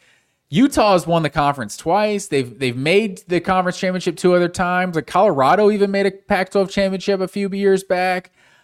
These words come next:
Um, Virginia Tech has made it to six A C C championships and won three of them. So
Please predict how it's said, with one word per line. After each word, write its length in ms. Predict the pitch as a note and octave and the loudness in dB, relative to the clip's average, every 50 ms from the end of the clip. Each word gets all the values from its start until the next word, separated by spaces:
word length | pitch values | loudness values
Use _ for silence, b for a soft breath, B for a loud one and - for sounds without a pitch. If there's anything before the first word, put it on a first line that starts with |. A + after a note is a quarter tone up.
| b b | b b
Um, 480 | C3 C#3+ C#3+ C#3+ C#3 C#3 C3 B2+ B2 - - - _ - | 0 2 2 4 4 4 2 0 -2 -6 -16 -20 _ -16
Virginia 480 | - D3+ C#3+ D#3 D3+ C#3 G3+ A#3 B3+ A3 | -8 -2 0 0 2 2 2 2 2 0
Tech 360 | - - - G3+ - - - | 0 0 0 2 2 2 2
has 120 | C4 G3 D#3+ | -2 -4 -2
made 200 | E3+ E3 E3+ E3 | 0 -2 -2 -2
it 80 | - | -4
to 100 | - D3+ | -6 -8
six 680 | C3 - - - - - - A3+ D4+ D4 - - - | -8 -6 -8 -8 -8 -4 -2 -2 -2 -2 -4 -10 -8
A 140 | - C3 C3 | -6 -4 -4
C 160 | B2+ - C3 | -4 -4 -6
C 180 | A#2+ - - A#2+ | -8 -8 -8 -8
championships 640 | G#2 - E3 G3+ A3+ A3+ G#3+ F3+ F3+ F3+ F3 - | -6 -4 -2 -2 -2 -2 -2 -4 -4 -4 -4 -4
and 140 | E3 C#3+ C3+ | -6 -4 -2
won 240 | C#3 E3+ A#3 G#3+ F3 | 0 0 0 0 -2
three 320 | - - D3 D#3 F3+ A3+ | -4 -4 -2 0 2 2
of 100 | G#3 D3+ A#2 | 2 2 0
them. 280 | G#2+ G2 G#2+ A#2 C3+ | -2 -4 -6 -8 -10
So 400 | C3+ - - D#3+ D3+ C#3+ C#3 - | -8 -2 2 4 4 4 2 0